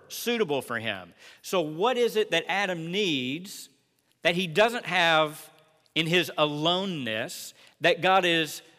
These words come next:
solving or providing when he says, "And I'm going to create a helper"? If you go back to one twenty-eight,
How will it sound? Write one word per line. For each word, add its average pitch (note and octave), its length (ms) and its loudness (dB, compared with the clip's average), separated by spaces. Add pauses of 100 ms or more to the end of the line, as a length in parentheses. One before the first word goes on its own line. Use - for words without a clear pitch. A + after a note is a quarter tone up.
(220)
solving F3 800 0
or D#3 200 -2
providing D3+ 1000 0 (920)
when D3 120 -2
he E3 80 2
says, D#3+ 260 2
"And D#3+ 80 2
I'm D#3 120 2
going D3+ 160 -2
to C#3+ 80 -4
create C#3+ 420 -2
a B2 120 -2
helper"? B2 480 -4 (1000)
If B3 280 0
you A3 160 -4
go F3+ 200 4
back D#3 440 0
to D3+ 100 -10
one D#3+ 300 -4
twenty-eight, D3+ 840 -4